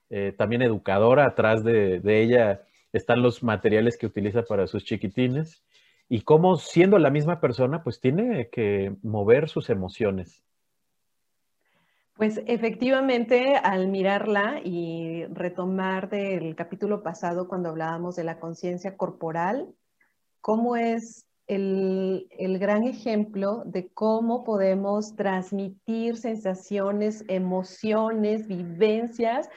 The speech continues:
Speaker 2: a través del, de todo el cuerpo, pero que ese es nada más, como bien lo dices, un rol, porque en realidad, pues, en la vida vamos jugando roles y nos vamos moviendo, ¿no? De manera diferente. Y entonces es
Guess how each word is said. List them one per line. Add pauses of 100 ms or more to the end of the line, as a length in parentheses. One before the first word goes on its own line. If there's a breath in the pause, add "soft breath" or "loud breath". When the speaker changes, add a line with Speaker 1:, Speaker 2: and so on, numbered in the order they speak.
(280 loud breath)
Speaker 2:
a
través
del, (160)
de
todo
el
cuerpo, (440 loud breath)
pero
que
ese
es
nada
más,
como
bien
lo
dices,
un
rol, (160)
porque (240 loud breath)
en
realidad,
pues, (160)
en
la
vida
vamos
jugando
roles
y
nos
vamos
moviendo, (200)
¿no?
De
manera
diferente.
Y
entonces
es